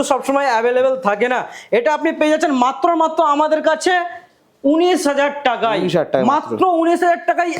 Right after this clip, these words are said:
Speaker 1: এত দারুণ ল্যাপটপ এবং
Speaker 2: হুম।
Speaker 1: কাজেও দারুণ,
Speaker 2: হুম।
Speaker 1: দেখতেও দারুণ।
Speaker 2: অবশ্যই।
Speaker 1: পেয়ে যাচ্ছেন মাত্র উনিশ হাজার টাকায়।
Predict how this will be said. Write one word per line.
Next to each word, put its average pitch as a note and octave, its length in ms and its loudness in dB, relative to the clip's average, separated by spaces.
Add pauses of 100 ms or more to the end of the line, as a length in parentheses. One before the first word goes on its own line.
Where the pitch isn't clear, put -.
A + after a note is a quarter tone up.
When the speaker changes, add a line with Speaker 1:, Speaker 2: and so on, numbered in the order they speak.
(140)
Speaker 1:
এত C4+ 80 -2 (240)
দারুণ C4+ 280 2 (140)
ল্যাপটপ C4 400 -2 (260)
এবং D4+ 220 2
Speaker 2:
হুম। - 280 -4 (420)
Speaker 1:
কাজেও A#3+ 320 0
দারুণ, E4 360 0 (280)
Speaker 2:
হুম। A#2 180 -6 (100)
Speaker 1:
দেখতেও D4 420 0
দারুণ। G#3 320 0
Speaker 2:
অবশ্যই। D#3+ 400 -2 (120)
Speaker 1:
পেয়ে D4 140 2
যাচ্ছেন D4 260 0
মাত্র B3+ 360 0
উনিশ C4+ 180 2
হাজার G#3 240 -2
টাকায়। C#3 260 -6